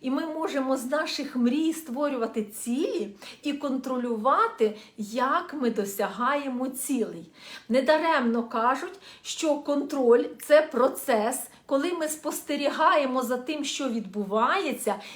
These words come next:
і звіряємо це з тим планом, який ми собі запланували. Отже, при будь-якому контролі у нас має бути план, ми маємо чітко знати, що ми хочемо мати в результаті.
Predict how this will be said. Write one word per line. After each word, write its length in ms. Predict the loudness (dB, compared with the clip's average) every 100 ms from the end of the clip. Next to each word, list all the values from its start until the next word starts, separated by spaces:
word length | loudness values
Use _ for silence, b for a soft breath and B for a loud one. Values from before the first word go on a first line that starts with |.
| B
і 140 | 0
звіряємо 1300 | 0 0 -2 0 2 2 0 -2 0 2 2 0 -4 B B
це 260 | -2 4 4 4
з 240 | 0 -8 -6
тим 220 | -6 -4
планом, 540 | -2 2 2 2 0
який 480 | 0 0 -2 -2 0
ми 120 | 0
собі 280 | -4 -4 -4
запланували. 880 | -2 -2 -2 -2 -2 0 0 -2 -8 B B B -4
Отже, 300 | -2 -2 -2
при 200 | -2 -2
будь-якому 880 | 0 2 2 4 2 2 0 2 2
контролі 640 | 2 2 0 2 4 2
у 100 | -2
нас 340 | 2 2 2
має 360 | -2 0 2 0
бути 300 | -2 -2 -4
план, 580 | -2 2 6 6 4 -2 B B B B
ми 180 | -2 0
маємо 360 | 4 6 6 2
чітко 560 | 0 0 0 0 0
знати, 720 | 0 2 4 6 4 0 -4 B B B -8
що 480 | -6 0 2 2 0 -2
ми 120 | -2
хочемо 720 | -4 -2 0 0 0 2 4
мати 400 | 4 4 2 -2
в 80 | -2
результаті. 920 | -2 -2 -4 -4 2 2 2 -4